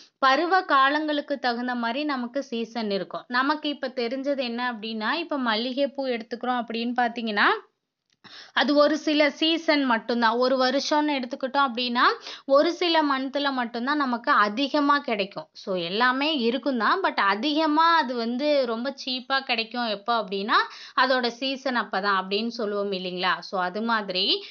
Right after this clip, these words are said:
ஒரு பருவ தாவரம் அப்படிங்கிறது அதோட லைஃப் சைக்கிள், வாழ்க்கை சுழற்சி அப்படிங்கிறது கம்ப்ளீட் ஆகும்போது, ஒரே ஒரு முறை மட்டுமே தான் என்ன பண்ணும் அப்படின்னு பார்த்தீங்கன்னா,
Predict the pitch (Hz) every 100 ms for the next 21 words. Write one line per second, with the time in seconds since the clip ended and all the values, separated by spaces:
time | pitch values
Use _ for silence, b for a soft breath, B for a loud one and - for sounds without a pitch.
0 | B - 233 294 359 339 294 320 311 320
1 | 320 302 254 254 269 277 247 196 226 240
2 | 254 233 202 262 302 254 220 196 185 196
3 | 240 247 - 240 220 233 208 170 196 208
4 | 262 262 294 285 240 247 247 277 262 220
5 | 226 240 254 240 220 226 262 220 214 262
6 | 269 247 233 220 226 208 196 180 269 453
7 | B B - 247 262 330 403 339 277 277
8 | 269 262 269 240 208 202 247 247 233 262
9 | 262 226 233 233 214 226 226 - 196 220
10 | 220 196 185 175 185